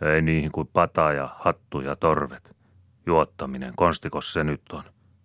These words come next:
Ja tynnöri. Taikka mikä muu punkka tahansa. On noita nähty. Mutta mitä muttia vielä? Mutta älä haastakaan. Siinä on toinen luokka vielä,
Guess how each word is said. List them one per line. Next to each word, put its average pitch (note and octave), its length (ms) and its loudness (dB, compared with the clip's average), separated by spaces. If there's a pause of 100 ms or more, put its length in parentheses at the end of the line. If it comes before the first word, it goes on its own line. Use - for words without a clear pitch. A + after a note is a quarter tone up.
(220)
Ja F2 120 4
tynnöri. D#2 580 -2 (540)
Taikka D#2+ 300 0
mikä D#2+ 320 2
muu D2+ 220 -2
punkka D2+ 420 -4
tahansa. C#2+ 580 -4 (280)
On C#2 260 -6
noita C2+ 340 -6
nähty. C2 520 -10 (400)
Mutta D2+ 560 -4 (800)
mitä C3+ 200 4
muttia D#2 440 -2
vielä? D2 380 -2 (600)
Mutta D#2 400 -2 (640)
älä D2+ 240 2
haastakaan. D#2+ 840 -2 (320)
Siinä D2 320 -4
on D2 80 -4
toinen D#2 420 2
luokka C#2+ 460 -2
vielä, C#2+ 440 -2